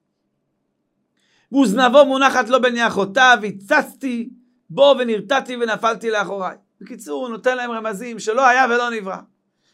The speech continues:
"ואם אין אתם מאמינים לי ששלחו אותי לשקר, הרי מאתיים זוז צרורים לי בסדיני." אמרו לו, "מי הזקיקה? מי הזקיקך לכך? מי שכר אותך?" אמר להם,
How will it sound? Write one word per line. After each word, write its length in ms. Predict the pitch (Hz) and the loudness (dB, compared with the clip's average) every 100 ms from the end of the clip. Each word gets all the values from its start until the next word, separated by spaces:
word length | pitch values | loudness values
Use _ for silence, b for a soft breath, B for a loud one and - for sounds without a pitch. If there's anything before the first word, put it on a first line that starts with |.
| - | -10
"ואם 200 | 147 165 | -6 -4
אין 160 | 247 240 | -2 -2
אתם 240 | 233 247 | -2 -2
מאמינים 420 | 240 226 220 254 | 0 -2 -4 -6
לי 240 | 247 233 - - _ _ _ _ _ _ _ _ _ _ _ | -8 -10 -14 -20 _ _ _ _ _ _ _ _ _ _ _
ששלחו 480 | - 170 190 175 262 | -10 -4 -4 -2 -2
אותי 220 | 240 254 | -2 -4
לשקר, 420 | 226 226 208 262 | -4 -4 -4 -2
הרי 280 | 247 262 294 | 2 4 4
מאתיים 400 | 262 254 302 294 | 2 2 0 0
זוז 300 | 233 247 190 | -2 -6 -4
צרורים 360 | 294 269 330 311 | -4 -2 -2 -4
לי 80 | |
בסדיני." 540 | 285 262 202 277 262 254 _ _ _ _ _ _ _ _ _ _ - | -6 -6 -6 -6 -8 -12 _ _ _ _ _ _ _ _ _ _ -20
אמרו 320 | 127 143 226 | -14 -6 -2
לו, 300 | 208 262 240 | 2 4 4
"מי 220 | 226 330 381 | 2 0 -2
הזקיקה? 600 | - 311 - 269 233 214 - _ _ - | -2 -6 -2 2 2 0 -8 _ _ -12
מי 280 | 202 349 370 | -8 -2 0
הזקיקך 540 | 254 - 269 - - 254 214 | 0 -2 -4 -4 2 2 2
לכך? 400 | 196 196 190 - _ _ _ - | 0 -4 -4 -12 _ _ _ -16
מי 720 | 269 370 339 302 269 240 214 - | -12 -8 -8 -8 -10 -12 -14 -18
שכר 380 | - 226 240 220 | -8 0 2 2
אותך?" 240 | 202 - 190 196 _ _ _ _ _ _ _ _ 135 | 0 -6 -8 -8 _ _ _ _ _ _ _ _ -12
אמר 320 | 135 185 226 | -2 2 4
להם, 500 | 214 220 247 233 196 | 4 4 2 0 -4